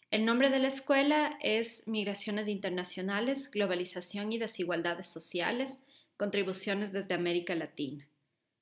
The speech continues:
La escuela es una iniciativa de la red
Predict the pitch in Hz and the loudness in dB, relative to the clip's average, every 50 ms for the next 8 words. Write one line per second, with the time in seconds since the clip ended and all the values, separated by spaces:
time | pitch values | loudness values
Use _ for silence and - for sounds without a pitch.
0 | _ _ - - 240 247 247 247 - - 311 311 330 330 359 370 370 370 359 349 | _ _ -4 0 2 2 2 2 2 4 6 6 6 6 6 6 6 4 4 2
1 | 320 - - - 262 247 269 277 277 277 233 220 214 208 202 - 202 190 - - | 0 0 0 0 2 2 2 2 2 2 2 2 0 0 -2 -2 -4 -4 -2 -2
2 | 214 220 262 269 254 269 269 254 240 240 233 226 247 294 311 | -2 0 0 2 2 2 4 2 2 2 2 4 4 2 2